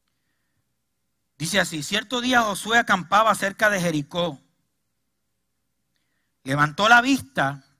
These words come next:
y vio a un hombre de pie frente a él, con una espada en la mano. Josué se le acercó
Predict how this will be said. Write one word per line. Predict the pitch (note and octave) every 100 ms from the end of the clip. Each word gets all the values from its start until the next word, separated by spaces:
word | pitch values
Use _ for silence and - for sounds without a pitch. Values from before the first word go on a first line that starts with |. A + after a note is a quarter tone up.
| _ _ _ _ _
y | D3 D3+
vio | D#3 G3+ A#3+
a |
un | A3+ A3
hombre | A#3+ A#3+ A#3 G#3+
de | G3
pie | F3+ G#3 G#3+
frente | - F#3 D#3 E3+
a | D#3
él, | F3 E3 C3 _ _ _ _ _ _ _ _ _
con | D3+ D#3
una | G3+
espada | - - G#3 A3 A3
en | G#3+
la | F3+
mano. | E3+ F#3 F#3+ D3+ B2+ _ _ _ _ _ _ _ _ _ _ _ _ _ _ _ _ _ -
Josué | C#3 F3 G#3
se | A#3+
le | A3
acercó | G3+ F3+ C#3 G#3+ G#3+ D3+